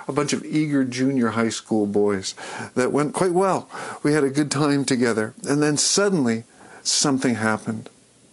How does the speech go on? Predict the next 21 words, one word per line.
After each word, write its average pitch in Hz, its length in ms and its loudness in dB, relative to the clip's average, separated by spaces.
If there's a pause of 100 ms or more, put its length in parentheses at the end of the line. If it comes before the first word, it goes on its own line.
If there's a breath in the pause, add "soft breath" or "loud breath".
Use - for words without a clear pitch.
(480 loud breath)
I 139 80 4
won't 165 220 2
go 196 120 4
into 170 160 2
detail, 135 640 0 (480 loud breath)
but 135 160 -2
suffice 165 520 0
it 196 100 -2
to 160 100 2
say 139 220 2
that 127 120 0
something 175 540 0
happened 139 320 0
that 123 120 0
left 147 220 0
me 170 120 0
struggling 156 920 0
with 127 160 2
very 196 480 2
similar 190 440 2
questions 135 760 0